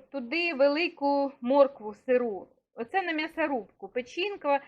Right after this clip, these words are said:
сира морква і три великі цибулини. Оце все перемолола і добавила у цю гречку. Далі туди підуть три, е,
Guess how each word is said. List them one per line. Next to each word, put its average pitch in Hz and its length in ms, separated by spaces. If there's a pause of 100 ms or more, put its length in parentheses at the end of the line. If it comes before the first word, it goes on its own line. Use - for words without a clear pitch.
(340)
сира 285 240
морква 302 520
і 254 180
три 311 220
великі 285 400
цибулини. 226 720 (300)
Оце 269 280
все 302 220
перемолола 294 840
і 240 200
добавила 254 600
у 233 140
цю 262 280
гречку. 202 640 (560)
Далі 320 380
туди 294 380
підуть 262 760
три, 277 280
е, 208 460